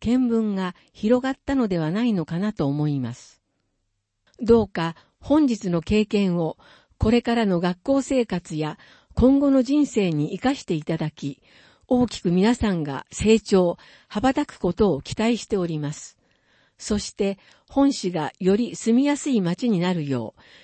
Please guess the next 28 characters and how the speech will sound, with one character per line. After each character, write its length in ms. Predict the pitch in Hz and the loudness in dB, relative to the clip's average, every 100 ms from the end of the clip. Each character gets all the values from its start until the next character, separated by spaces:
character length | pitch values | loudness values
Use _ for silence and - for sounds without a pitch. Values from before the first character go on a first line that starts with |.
| _ | _
皆 220 | 202 226 | 0 2
さ 140 | 294 226 | 2 -2
ん 80 | 202 | -2
と 160 | 196 | 0
一 100 | 175 | -2
緒 200 | 175 - | -2 -2
に 220 | 175 160 | -2 -4
考 300 | - 226 262 294 | -4 -2 0 0
え 120 | 277 | -2
て 140 | - | -2
い 140 | 175 175 | -4 -6
く 100 | - | -6
こ 140 | 233 | -2
と 100 | 254 | 0
が 140 | 220 | 0
で 100 | 165 | -2
き 120 | 156 208 | -4 -2
れ 120 | 170 | -2
ば 220 | 127 131 - _ - | -4 -10 -16 _ -6
大 240 | 190 240 | 0 0
変 240 | 226 226 185 | 2 0 0
嬉 240 | 185 262 | 0 -2
し 80 | - | -2
く 140 | - | -6
思 260 | 151 139 139 | -2 0 -2
い 100 | 143 | -2
ま 160 | 131 131 | -4 -8
す。 260 | - - | -14 -20